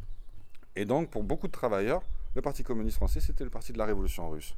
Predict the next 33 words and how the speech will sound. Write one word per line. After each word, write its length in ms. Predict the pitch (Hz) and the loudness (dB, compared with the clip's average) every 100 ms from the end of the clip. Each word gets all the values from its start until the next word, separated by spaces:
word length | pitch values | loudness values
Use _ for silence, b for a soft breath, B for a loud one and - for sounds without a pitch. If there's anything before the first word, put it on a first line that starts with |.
| - | -4
c'était 160 | - 95 | -2 -2
le 60 | |
parti 200 | 92 - | -4 -6
de 60 | 104 | -10
la 60 | |
Troisième 280 | 90 104 98 | -6 -4 -4
Internationale. 400 | 92 92 85 - B B B B B - | -4 -6 -6 -6 B B B B B 0
Et 60 | |
c'est 100 | 104 | 0
ce 60 | 113 | 0
qui 100 | 131 | 2
lui 100 | 120 | 4
a 60 | 113 | 4
permis 200 | 120 135 | 4 2
de 80 | |
rebondir 420 | 117 110 110 107 - | 2 2 2 2 2
par 100 | 98 | 2
la 120 | 98 | 0
suite. 340 | - - - - - - - | -2 -6 -6 0 0 2 2
Je 80 | - | 4
ferme 180 | - 92 | 6 6
la 80 | 87 | 4
parenthèse, 320 | 87 120 110 | 2 0 -2
parce 140 | - | -4
qu'aujourd'hui, 420 | - 87 85 101 | -2 -2 -2 -4
le 100 | 120 | -4
Parti 260 | 87 - 95 | -2 -2 -2
communiste 240 | 90 87 | -2 -2
français, 260 | - - - | 0 4 4
c'est 120 | - | 4
le 60 | 90 | -2
parti 240 | 82 - | -2 -2
de 120 | - | -2